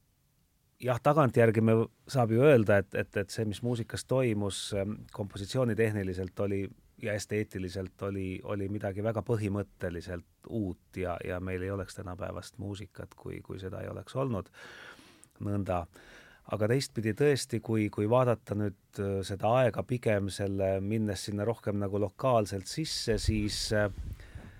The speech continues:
ähm, see on kummaline, et see andis nii palju tulevikule, see aeg.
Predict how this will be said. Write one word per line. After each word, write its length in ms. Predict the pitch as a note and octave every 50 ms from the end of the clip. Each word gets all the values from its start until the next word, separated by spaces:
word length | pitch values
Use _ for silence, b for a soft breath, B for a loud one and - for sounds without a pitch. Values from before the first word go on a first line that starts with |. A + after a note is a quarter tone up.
| B B B B B B B _ -
ähm, 500 | - G#2+ G#2+ G#2+ G#2 G2+ G2+ G2+ G2 F2+ B B B B B B B - - _ _ _ _ - _ _ _ - - _ _ _ _ _ - - - - -
see 220 | - - - A#2+
on 120 | A2 G#2+ G2+
kummaline, 680 | - D3+ E3+ E3 D3 C3 A#2 A2+ A2 G#2+ G#2+ G#2+ G#2 G2+ G2+
et 380 | G2+ F#2+ - _ _ - - A2 E2+ - - - - - -
see 240 | - - - A2+ A#2 A#2 - - - -
andis 340 | B2 D3 D#3+ C#3+ A#2+ G#2 G2
nii 160 | D#3 D#3+ C#3 A2
palju 260 | C#3 C#3 C#3 B2 A2+
tulevikule, 640 | - E3+ F3+ D3 A2+ G2+ F#2+ - - - G2 F#2+ F2+
see 120 | F2 G2+ F#2+
aeg. 300 | F#2 F2+ F2 D#2+ -